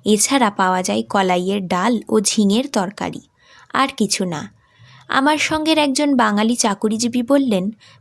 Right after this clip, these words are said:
"ফরিদপুরের একজন লোক এই ভাতের হোটেলটা খুলেছে কিছুদিন হলো। ভালো চলে না, কারণ সপ্তাহে একদিন হাটবার ছাড়া অন্যদিন খদ্দের জোটে না।"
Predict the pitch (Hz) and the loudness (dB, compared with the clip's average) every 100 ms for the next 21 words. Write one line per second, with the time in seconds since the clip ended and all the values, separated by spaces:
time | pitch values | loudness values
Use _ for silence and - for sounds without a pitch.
0 | - 254 262 233 - 269 262 240 208 247 | 2 4 4 2 2 4 4 2 2 2
1 | 240 202 214 - - 233 202 190 - 208 | 2 2 -2 -2 0 0 0 -4 -2 -2
2 | 214 214 220 208 247 - 202 196 - 311 | -2 -2 -2 -2 -4 -4 -4 -2 -4 -2
3 | 247 - 175 175 170 170 151 - - - | -2 -2 -4 -4 -4 -6 -6 -8 -12 -20
4 | - _ - 262 269 294 320 254 208 220 | -20 _ -2 0 2 2 2 2 2 2
5 | 185 - - - _ 214 190 254 208 202 | -2 -6 -10 -20 _ -2 0 0 0 -4
6 | - - - - 220 - 226 214 214 196 | -12 -20 -6 -2 -2 -2 -4 0 0 0
7 | 185 208 208 190 190 180 196 196 - 220 | -2 -4 -4 -2 -2 -2 -2 -2 -2 0
8 | 294 240 180 180 214 277 - 202 170 170 | 0 0 -2 -4 -4 -4 -4 -6 -2 -4
9 | 165 170 165 - - - - | -2 -4 -4 -8 -10 -14 -20